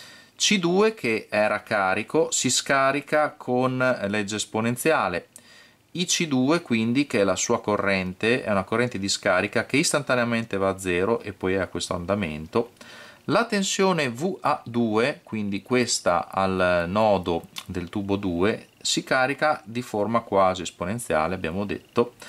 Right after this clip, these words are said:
e infine la corrente I A due, quella del tubo, che stava conducendo poco prima dell'istante T zero, crolla a zero e rimane sempre a zero.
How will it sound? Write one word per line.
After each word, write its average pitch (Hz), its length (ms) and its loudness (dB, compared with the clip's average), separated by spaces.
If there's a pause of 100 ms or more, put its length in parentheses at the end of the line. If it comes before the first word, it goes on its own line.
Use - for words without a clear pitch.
(300)
e 160 100 0
infine 202 500 2
la 151 140 2
corrente 143 640 -2
I 156 220 -8
A 123 120 0
due, 107 400 0
quella 98 220 0
del 95 220 -4
tubo, 95 600 2
che - 280 -8
stava 110 360 2
conducendo 92 640 -2
poco 143 320 0
prima 113 260 0
dell'istante 98 480 0
T 120 160 -2
zero, 92 480 0 (340)
crolla 170 360 4
a 165 60 -4
zero 127 380 2
e 185 100 0
rimane 104 340 2
sempre 87 320 -2
a 82 80 0
zero. - 420 -6